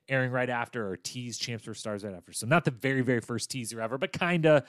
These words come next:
the first, like, same show, All Stars two to three teaser right after, whatever.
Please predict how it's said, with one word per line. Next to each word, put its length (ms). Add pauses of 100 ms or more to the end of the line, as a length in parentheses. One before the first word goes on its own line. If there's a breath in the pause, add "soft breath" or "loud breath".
(280 loud breath)
the 100
first, 460
like, 340
same 440
show, 560
All 180
Stars 320
two 240
to 100
three 360
teaser 320
right 100
after, 180
whatever. 300